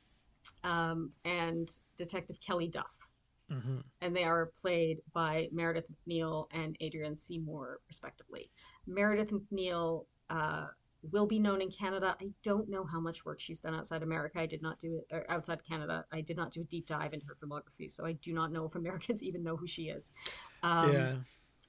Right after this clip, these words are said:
Speaker 1: you would know her, if you're Canadian, you will know her primarily, I think, from the Baroness von Sketch show. She's one of those five women. Um, Adrienne Seymour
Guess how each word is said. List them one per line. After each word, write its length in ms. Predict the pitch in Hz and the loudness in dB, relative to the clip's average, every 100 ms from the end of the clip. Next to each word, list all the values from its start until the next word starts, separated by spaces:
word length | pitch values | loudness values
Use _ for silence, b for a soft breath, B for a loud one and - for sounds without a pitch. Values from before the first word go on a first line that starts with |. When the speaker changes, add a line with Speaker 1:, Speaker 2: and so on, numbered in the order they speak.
| _ | _
Speaker 1:
you 180 | 190 208 | 2 6
would 140 | 214 208 | 8 8
know 140 | 196 | 6
her, 240 | 196 202 - | 6 2 4
if 180 | 196 202 | 2 4
you're 160 | 196 | 2
Canadian, 520 | - 196 185 151 139 151 | 2 2 2 2 -2 -4
you 80 | 165 | 0
will 100 | 165 | 2
know 160 | 160 156 | 0 0
her 260 | 160 160 - - _ - | -2 -4 -6 -20 _ -14
primarily, 520 | - 175 156 160 160 | -6 -2 0 0 -2
I 40 | 156 | -4
think, 220 | 165 - | -6 -6
from 140 | 165 | -4
the 60 | 156 | -2
Baroness 400 | 151 147 151 151 | -2 -2 -4 -6
von 180 | - - | -6 -6
Sketch 640 | - - - - - - - - | -6 -8 -8 -6 -6 -8 -16 -10
show. 340 | - 165 - | -4 -2 -2
She's 280 | - - - | -6 -8 -6
one 160 | - 78 | -6 -6
of 100 | - | -8
those 220 | - - | -10 -8
five 200 | 156 156 | -6 -6
women. 280 | - - 165 - _ B B B _ - | -10 -16 -20 -20 _ B B B _ -6
Um, 360 | 156 147 147 - - | -2 0 -2 -6 2
Adrienne 440 | 190 190 196 185 165 | 4 4 2 0 0
Seymour 880 | - 196 185 170 170 175 196 226 | -2 -2 -2 0 0 0 -2 -4